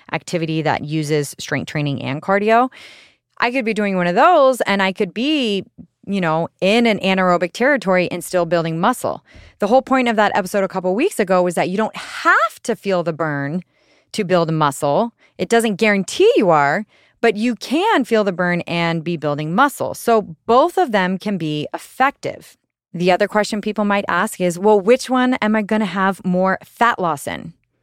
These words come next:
And the answer is both. There are so many studies that show that steady state, you know, just walking in a zone two is going to help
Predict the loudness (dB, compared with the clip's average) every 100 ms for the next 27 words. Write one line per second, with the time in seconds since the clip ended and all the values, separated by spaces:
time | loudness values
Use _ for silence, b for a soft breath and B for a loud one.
0 | _ _ _ -4 -4 -2 -2 -2 0 2
1 | 2 0 -4 2 4 4 0 -12 -10 0
2 | 0 2 0 0 -6 -2 0 2 0 -2
3 | 2 2 2 0 -2 0 2 2 4 2
4 | 0 B B B -16 0 2 2 -2 2
5 | 2 2 -2 -4 -2 -2 -2 -2 -4 b
6 | b b -14 0 2 2 0 -2 0 0
7 | 0 0 0 -2 0 2 2 2 0 b
8 | b b b b 2 2 2 0 2 2
9 | 0 -2 2 2